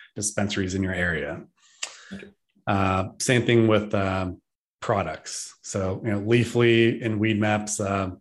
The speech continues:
Speaker 1: they're a little different in kind of their offering, but, you know, uh, you know, essentially they have their own, uh, set of cannabis consumers who they know already buy cannabis products,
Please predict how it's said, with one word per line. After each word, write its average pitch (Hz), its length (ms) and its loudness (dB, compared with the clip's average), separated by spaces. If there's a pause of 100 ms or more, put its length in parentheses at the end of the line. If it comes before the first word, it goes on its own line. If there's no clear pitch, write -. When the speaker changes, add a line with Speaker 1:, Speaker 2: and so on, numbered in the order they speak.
(220)
Speaker 1:
they're 123 120 2
a - 20 4
little 110 200 4
different 104 400 0
in 104 160 0
kind 104 160 -2
of 101 80 0
their 98 180 -2
offering, 101 460 -2
but, 98 260 -4 (460)
you 101 100 -6
know, 92 180 -2
uh, 90 180 -2 (840)
you - 140 -4
know, - 60 -14 (760)
essentially 117 580 2
they 107 140 6
have 107 180 4
their 104 200 0
own, 107 640 0 (420)
uh, 90 280 -12
set - 280 0
of 104 140 0
cannabis 104 320 2
consumers 110 600 0
who 104 140 2
they 98 140 2
know 104 480 0
already 101 240 -2
buy 95 540 -4
cannabis 95 380 -8
products, 98 640 -2